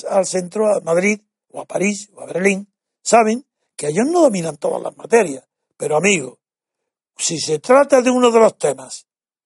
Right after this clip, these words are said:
que ha afectado decisivamente a su elección en el distrito, de eso sabe más que nadie. Y como es honrado y honesto, por eso lo han elegido, está preparado para opinar de esos temas.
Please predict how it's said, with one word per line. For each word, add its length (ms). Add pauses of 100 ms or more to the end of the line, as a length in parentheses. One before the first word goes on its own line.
(340)
que 80
ha 80
afectado 640
decisivamente 1000
a 60
su 160
elección 440
en 60
el 140
distrito, 500 (320)
de 160
eso 180
sabe 300
más 200
que 180
nadie. 400 (960)
Y 100
como 200
es 100
honrado 400
y 80
honesto, 420 (320)
por 140
eso 160
lo 100
han 100
elegido, 460 (460)
está 320
preparado 500
para 180
opinar 360
de 80
esos 180
temas. 320